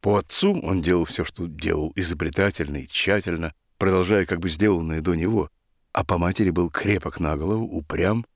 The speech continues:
и не приучен менять свою точку зрения. Понятно, что мальчик с детства проявлял вкус к музыке, как все великие композиторы, но хотя не скрывая своего таланта к игре на фортепиано,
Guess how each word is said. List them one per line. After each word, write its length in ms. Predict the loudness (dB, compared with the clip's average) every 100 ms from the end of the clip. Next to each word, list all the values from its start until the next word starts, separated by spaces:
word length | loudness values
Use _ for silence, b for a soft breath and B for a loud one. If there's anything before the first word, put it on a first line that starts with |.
| _ 0
и 140 | 6
не 160 | 6 6
приучен 580 | 4 4 4 2 0
менять 260 | 0 -2 -4
свою 220 | -6 -8
точку 280 | -8 -8 -6
зрения. 440 | -6 -6 -12 -18 _ _ _ _ _ _ _ _ _
Понятно, 380 | 0 2 2 -2
что 160 | -2
мальчик 320 | 0 0 -2 -4
с 60 |
детства 300 | 0 0 -2
проявлял 400 | -4 -2 0 0
вкус 280 | -2 -8 -8
к 80 | 0
музыке, 540 | 2 4 2 0 -2 -4 _
как 160 | -6 -4
все 180 | -2
великие 360 | -2 -2 -4 -8
композиторы, 580 | -10 -6 -4 -4 -8 -12 _ _ _ _
но 140 | 0 4
хотя 240 | 4 4
не 80 | 2
скрывая 440 | 2 4 4 4
своего 300 | 2 2 2
таланта 380 | 2 2 0 -2
к 100 | -6
игре 220 | 0 0
на 180 | 0 -4 -10
фортепиано, 720 | -12 -6 -2 0 0 0